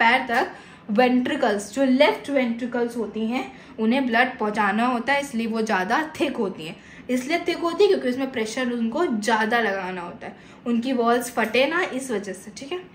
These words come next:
वो thick होती हैं। Now, अब ये diagram समझते हैं, बहुत ही, अगर डायग्राम आ गया इससे बहुत सारे question solve होता है। ये कहते हैं box वाला diagram। तो देखो हम लोगों ने क्या लिया, इसमें हम लोगों ने लिया right auricle, left ऑरिकल्स,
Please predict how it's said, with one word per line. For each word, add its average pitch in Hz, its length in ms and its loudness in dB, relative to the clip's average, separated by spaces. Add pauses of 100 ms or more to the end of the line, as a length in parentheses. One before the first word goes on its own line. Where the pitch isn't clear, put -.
(520)
वो 233 100 -2 (120)
thick 254 140 -2
होती 185 280 -10
हैं। 214 120 -8
Now, 262 140 2 (460)
अब 294 160 4
ये 320 140 2
diagram 226 480 2
समझते 208 460 -6
हैं, 269 260 0
बहुत 220 440 0 (120)
ही, 247 220 2
अगर 220 400 -4
डायग्राम 208 480 -2
आ 196 180 -4
गया 220 180 -2
इससे 285 220 -4
बहुत 233 180 -2
सारे 208 140 -2
question 220 320 -6
solve 196 280 -6
होता - 300 -18
है। - 60 -18 (560)
ये 262 80 0
कहते 262 220 2
हैं 294 180 2
box 214 320 2
वाला 220 200 0
diagram। 202 420 -6 (380)
तो 254 60 0
देखो 240 200 2
हम 254 100 4
लोगों 254 140 4
ने 269 60 -4
क्या 262 200 2
लिया, 277 220 2
इसमें 254 200 0
हम 240 80 2
लोगों 240 140 0
ने 240 80 0
लिया 233 280 2
right 220 320 0
auricle, 269 500 2 (540)
left 208 400 0
ऑरिकल्स, 269 640 0